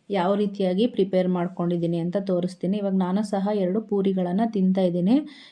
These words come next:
ಈಗ ಮಕ್ಳಿಗೆ ಅದ್ ಮಾಡ್ಕೊಟ್ಟು ನಾನೇನ್ ಬೇರೆ ತಿಂತಾ ಇಲ್ಲ.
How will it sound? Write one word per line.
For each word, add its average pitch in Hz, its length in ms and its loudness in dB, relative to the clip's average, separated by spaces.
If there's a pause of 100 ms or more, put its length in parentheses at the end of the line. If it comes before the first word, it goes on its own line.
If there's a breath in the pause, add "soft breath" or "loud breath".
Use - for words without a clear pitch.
(140 loud breath)
ಈಗ 214 80 2
ಮಕ್ಳಿಗೆ 202 400 0
ಅದ್ 190 180 2
ಮಾಡ್ಕೊಟ್ಟು 190 500 0
ನಾನೇನ್ 190 440 0
ಬೇರೆ 180 260 2
ತಿಂತಾ 185 400 2
ಇಲ್ಲ. 170 180 0